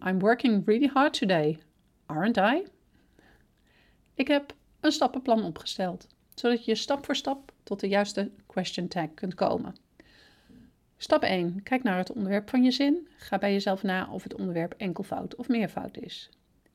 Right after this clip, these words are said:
Is het onderwerp meervoud? Gebruik dan in de question tag they, we of you. Is het onderwerp enkelvoud? Bedenk dan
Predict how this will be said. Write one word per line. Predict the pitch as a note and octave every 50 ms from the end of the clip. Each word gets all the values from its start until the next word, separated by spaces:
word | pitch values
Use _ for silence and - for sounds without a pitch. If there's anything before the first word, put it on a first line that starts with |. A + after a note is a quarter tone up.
| _ _ -
Is | E3+ D#3+
het | D#3+ - -
onderwerp | E3+ E3+ E3+ F#3 C4 - -
meervoud? | E3+ E3 D#3 D3+ E3 D#3+ - - A3 A#3+ D4 E4 - - - - - - - - _
Gebruik | - - - C#4+ C#4 C4 C4+
dan | - G#3+ A3+ A3+ -
in | - A3
de | G3+ G#3
question | - - F#3 F3 - - F#3 F3+
tag | - - F3 E3 F3 - - _ _ _ _ - F#3 D#3 E3
they, | F3 F3+ F3+ E3 D3+ D3+ D#3 - - _ _ _ _
we | - F#3+ E3 F3+ F3+ F3+ G3+ A#3+ - - -
of | - F#3+ F#3 F3 - - - _ _ _ _
you. | - - E3 D#3 D#3 F3 G#3 C4 E4+ F#4 - _ _ _ _ _ _ _ _ - - _ _ -
Is | - G#3+
het | F#3+ F#3 -
onderwerp | - F3 D#3 D3+ D3+ D#3+ D#3 - _ _
enkelvoud? | - C#4+ D4 D4+ D#4 C#4 - - B3 B3 C4 C#4 C4+ - - - D#4 - - _ _ _ _ _ -
Bedenk | - D#3+ F#3+ F#3+ G3+ G3
dan | G3 F3+ G3+ A3+ B3+ B3+